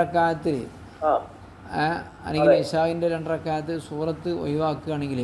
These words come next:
Speaker 1: ഏതെങ്കിലും രണ്ട് റക്അത്തിലല്ലേ ന-, ആവശ്യമുള്ളൂ സൂറത്ത്?
Speaker 2: അതെ, അതെ.
Speaker 1: അപ്പോൾ ആദ്യത്തെ
Speaker 2: ആ.
Speaker 1: രണ്ട് റക്അത്തിൽ ഒഴിവാക്കുകയാണെങ്കിൽ ഖറാഹ ഫിൽ ഉഖറയൈനി, മറ്റേ രണ്ട് റക്അത്തിൽ ഓതിയാൽ മതി. ഇശാ, ഇശാഇൻ്റെ രണ്ട് റക്അത്തിൽ അല്ലെങ്കിൽ മഗ്രിബിൻ്റെ മൂന്നാം റക്അത്തിൽ.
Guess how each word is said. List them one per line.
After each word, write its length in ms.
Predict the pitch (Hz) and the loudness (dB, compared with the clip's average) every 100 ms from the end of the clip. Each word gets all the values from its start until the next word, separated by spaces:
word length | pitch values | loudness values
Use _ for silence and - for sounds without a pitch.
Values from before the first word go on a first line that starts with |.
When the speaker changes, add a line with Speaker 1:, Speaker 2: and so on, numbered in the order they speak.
| 127 | -2
Speaker 1:
ഏതെങ്കിലും 280 | 156 180 196 | -2 0 0
രണ്ട് 100 | 190 | 0
റക്അത്തിലല്ലേ 480 | 190 196 196 196 202 196 | 2 2 2 0 0 -2
ന-, 140 | 190 180 | 2 2
ആവശ്യമുള്ളൂ 420 | 180 196 190 196 196 - - - - - - - - - - - - - - - - - | 2 2 2 0 -2 -12 -18 -20 -20 -20 -20 -20 -20 -18 -18 -18 -18 -18 -18 -18 -16 -6
സൂറത്ത്? 360 | - 170 170 214 214 175 | 2 4 4 -2 0 6
Speaker 2:
അതെ, 140 | 185 180 | 10 12
അതെ. 100 | 143 - - 127 - - - - | 10 6 -2 -12 -18 -20 -20 -10
Speaker 1:
അപ്പോൾ 160 | 170 208 226 208 | -6 -2 0 2
ആദ്യത്തെ 240 | 220 226 | 0 0
Speaker 2:
ആ. 20 | 247 | 4
Speaker 1:
രണ്ട് 120 | 240 | 4
റക്അത്തിൽ 280 | 226 233 226 | 6 2 2
ഒഴിവാക്കുകയാണെങ്കിൽ 720 | 214 214 214 190 208 202 202 220 220 | 2 4 2 2 -2 -2 -2 -4 0
ഖറാഹ 500 | 185 185 202 196 185 208 214 247 - | 2 4 2 2 0 2 2 0 -4
ഫിൽ 160 | 196 196 170 | -4 -2 -4
ഉഖറയൈനി, 480 | 151 170 175 185 185 156 | 0 2 2 2 0 -4
മറ്റേ 200 | 151 180 | -2 -2
രണ്ട് 160 | 185 180 | 0 0
റക്അത്തിൽ 400 | 190 180 185 175 190 | -2 -2 -4 -2 0
ഓതിയാൽ 200 | 185 185 | 0 0
മതി. 160 | 185 180 165 - - - - - - - - - | -2 -4 -6 -14 -18 -20 -20 -18 -18 -20 -12 -6
ഇശാ, 180 | 143 165 170 - - - | 4 4 4 -4 -14 -10
ഇശാഇൻ്റെ 440 | 147 165 170 175 180 | 0 4 4 4 0
രണ്ട് 140 | 170 165 | 0 -2
റക്അത്തിൽ 400 | 160 165 165 165 170 - - - - - | -2 -2 -4 -4 -6 -8 -16 -20 -20 -6
അല്ലെങ്കിൽ 240 | 156 160 | -2 0
മഗ്രിബിൻ്റെ 400 | 151 156 165 175 170 | 2 2 2 0 0
മൂന്നാം 200 | 165 165 | 0 2
റക്അത്തിൽ. 400 | 165 170 165 160 | 2 0 0 -2